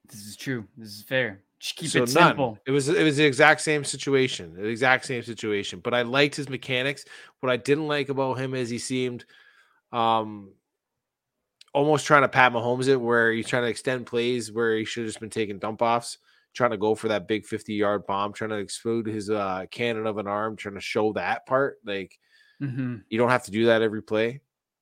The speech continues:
Speaker 2: You, it's okay to take the three-yard, uh, the three-yard pass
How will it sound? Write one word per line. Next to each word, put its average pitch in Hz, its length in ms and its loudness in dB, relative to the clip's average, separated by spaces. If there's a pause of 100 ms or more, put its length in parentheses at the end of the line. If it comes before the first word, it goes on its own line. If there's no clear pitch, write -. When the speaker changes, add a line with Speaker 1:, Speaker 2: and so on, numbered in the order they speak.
Speaker 2:
You, 104 240 -8
it's 104 220 -4
okay 110 380 2
to 107 60 -4
take 107 440 0
the 101 160 -2
three-yard, 107 800 -2 (340)
uh, 92 580 -4
the 98 100 -14
three-yard 107 500 -2
pass 104 560 -2